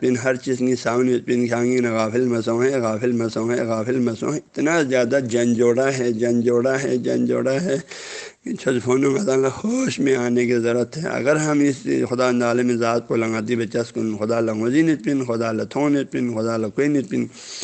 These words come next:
زیر بھی کہ مدان اللہ سچی ایمان سونا، واللہ باللہ چھت فون ہرگز ہم گناہ نہیں کر سکیں گے۔ شاید من غتی مزاج میں یہ دے غدان بیان بے غدان خود غتی سن کو نہ کوئی ایک،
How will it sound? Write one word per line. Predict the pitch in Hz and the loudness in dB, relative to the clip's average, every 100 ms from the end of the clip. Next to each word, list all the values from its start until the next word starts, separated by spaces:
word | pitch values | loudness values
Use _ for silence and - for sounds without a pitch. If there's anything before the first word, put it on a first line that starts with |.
| - - - _ - | -12 -14 -20 _ -4
زیر | 120 156 165 | 0 2 4
بھی | 156 | 4
کہ | 147 | 4
مدان | 135 131 | 2 2
اللہ | 131 127 117 | 2 2 2
سچی | 113 107 - | -2 -2 -2
ایمان | 120 117 117 117 113 | 2 2 2 0 -2
سونا، | 113 110 110 | -2 0 0
واللہ | 110 117 117 113 120 113 113 101 | 0 0 0 0 0 -2 -4 -2
باللہ | 117 113 113 110 104 | 0 2 0 -2 -4
چھت | 110 107 110 | -4 -4 -2
فون | 110 110 | -2 -2
ہرگز | 113 113 120 139 123 | -2 -2 -2 -2 -2
ہم | 117 | -2
گناہ | 110 113 107 | -2 -2 -2
نہیں | 107 113 | -2 -2
کر | 110 | -4
سکیں | 98 - 110 107 | -6 -8 -6 -4
گے۔ | 104 95 - - - - - - | -6 -8 -14 -20 -18 -20 -20 -2
شاید | 123 135 135 | 2 4 4
من | 135 127 | 2 2
غتی | 117 131 | 0 2
مزاج | 127 120 123 127 - | 0 2 0 -2 -2
میں | 120 | 0
یہ | 123 | 2
دے | 123 120 | 2 0
غدان | 117 107 117 117 | 0 0 0 0
بیان | 107 113 | 0 0
بے | 113 110 107 | 0 0 0
غدان | 113 120 | 0 0
خود | 135 135 120 | 0 0 -2
غتی | 104 | -2
سن | 107 117 | -2 -2
کو | 110 | 0
نہ | 110 107 110 104 | 0 0 -2 -2
کوئی | 117 | 0
ایک، | 110 - - - - _ 110 | 0 -4 -16 -18 -18 _ -2